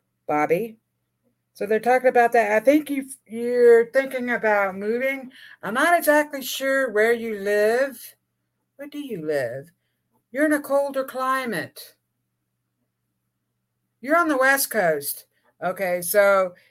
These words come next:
anyway, you are thinking about going to a tropical island because that's what they're talking about. That's why I see the tropical island around.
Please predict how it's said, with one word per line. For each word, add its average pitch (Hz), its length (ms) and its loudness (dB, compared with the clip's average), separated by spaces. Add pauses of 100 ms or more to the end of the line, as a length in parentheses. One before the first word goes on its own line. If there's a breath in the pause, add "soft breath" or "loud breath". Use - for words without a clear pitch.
(120 soft breath)
anyway, 220 640 4 (100)
you 233 120 -2
are 277 180 4
thinking 302 260 -4
about 262 300 0
going 247 260 -4
to 240 160 0
a 226 60 -2
tropical 233 420 -2
island 214 420 0
because 185 460 -2 (300 soft breath)
that's 214 160 -2
what 233 100 2
they're 214 100 -2
talking 220 480 0
about. 160 400 -2
That's 190 220 -8
why 220 280 6
I 214 60 4
see 262 220 -10
the 247 120 0
tropical 226 420 0
island 214 420 -2
around. 185 380 -2